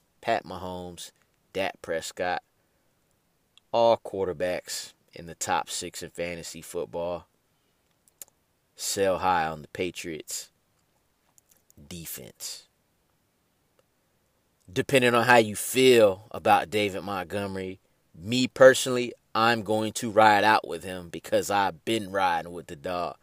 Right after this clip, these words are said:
But if you could get some good value for David Montgomery, sell a little high.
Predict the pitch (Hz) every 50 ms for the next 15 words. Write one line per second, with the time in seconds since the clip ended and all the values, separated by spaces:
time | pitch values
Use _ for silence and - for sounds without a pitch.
0 | _ _ _ _ _ - 76 - 131 160 165 - - _ _ _ _ _ _ _
1 | _ _ - 113 107 - - 123 143 160 - - 165 135 107 135 143 - - -
2 | - 117 101 87 76 73 90 135 147 - - 110 110 123 135 147 147 139 127 117
3 | 113 113 113 - - _ _ _ _ _ _ - 92 80 67 85 90 101 101 95
4 | 95 104 101 101 90 101 117 117 117 117 120 120 117 - _ _ _ _ _ _
5 | _ _ _ _ _ _ _ _ _ _ _ _ _ _ _ _ _ _ _ _
6 | _ _ _ _ _ _ _ _ _ _ _ _ _ _ _ _ _ _ - -
7 | - 156 151 143 139 127 120 113 110 117 123 117 117 101 80 69